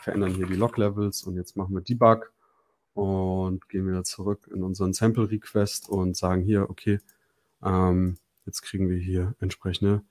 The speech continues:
Debug-Logs raus.“ Äh, durch das Polling kann das manchmal ein bisschen länger dauern, aber jetzt sind sie da. Ähm, <clears throat> durch das Polling kann das also ein paar Sekunden dauern, bis er dann erkennt, „Okay, die Datei hat sich verändert, ich lade es neu.“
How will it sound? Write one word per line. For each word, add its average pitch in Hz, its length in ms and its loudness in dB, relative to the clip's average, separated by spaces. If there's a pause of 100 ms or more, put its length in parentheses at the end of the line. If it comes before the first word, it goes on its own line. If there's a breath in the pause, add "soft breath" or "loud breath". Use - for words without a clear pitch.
(280)
Debug-Logs 117 640 10
raus.“ - 320 -6 (400 loud breath)
Äh, 104 320 8
durch 147 180 12
das 147 180 10
Polling 190 320 12
kann 170 140 10
das 156 160 10
manchmal 147 320 12
ein 127 60 10
bisschen 120 240 8
länger 107 180 10
dauern, 147 280 12
aber 110 140 6
jetzt 107 140 2
sind 101 140 2
sie 95 100 -4
da. 147 300 4 (420 loud breath)
Ähm, 113 480 2
<clears throat> 208 240 12
durch 156 160 8
das 120 160 -4
Polling 143 240 6
kann 127 160 0
das 113 140 -2
also 104 220 -4
ein 95 60 -14 (100)
paar 127 160 2
Sekunden 117 280 -2
dauern, 131 300 6
bis 113 160 -4
er 104 60 -4
dann 101 140 0
erkennt, 113 360 -2
„Okay, 107 240 -6 (100)
die 101 60 -16
Datei 101 460 -8
hat 98 120 -10
sich - 100 -12
verändert, 104 300 -4
ich - 80 -14
lade 101 200 -10
es - 140 -16
neu.“ 104 180 -4